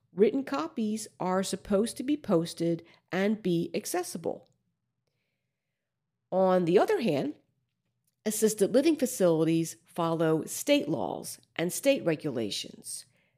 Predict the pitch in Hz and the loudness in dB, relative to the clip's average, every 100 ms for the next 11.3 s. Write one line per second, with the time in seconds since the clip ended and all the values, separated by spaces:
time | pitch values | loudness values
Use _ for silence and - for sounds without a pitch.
0 | _ 147 190 294 311 302 - 226 208 190 | _ -2 4 4 4 0 0 -2 0 -4
1 | - 160 165 - 180 175 - 143 139 160 | -2 -2 -2 -4 -4 -6 -4 -4 -2 -6
2 | - - - - 147 - 262 - - _ | -8 -6 -4 -2 -4 -4 -6 -6 -14 _
3 | _ _ _ _ _ _ _ _ _ _ | _ _ _ _ _ _ _ _ _ _
4 | _ _ _ 190 - 311 320 359 - 226 | _ _ _ -8 -2 -2 -2 -2 0 2
5 | 214 208 208 - _ - 185 208 262 269 | 2 2 0 -6 _ 0 4 6 4 2
6 | 285 311 320 262 - 208 190 190 190 _ | -2 -2 -4 -6 -2 0 2 0 -2 _
7 | - 175 180 175 - 160 - 117 - - | -2 0 2 2 0 -2 -6 -8 -8 -14
8 | - - _ _ _ _ _ - 180 - | -16 -20 _ _ _ _ _ -8 -6 0
9 | 190 202 226 214 180 170 165 175 196 311 | 0 0 -2 -2 0 0 -2 -2 2 4
10 | 320 262 - 185 - 170 185 170 170 - | 2 -2 -2 -2 -4 -4 0 2 0 -2
11 | 151 143 156 | -6 -6 -6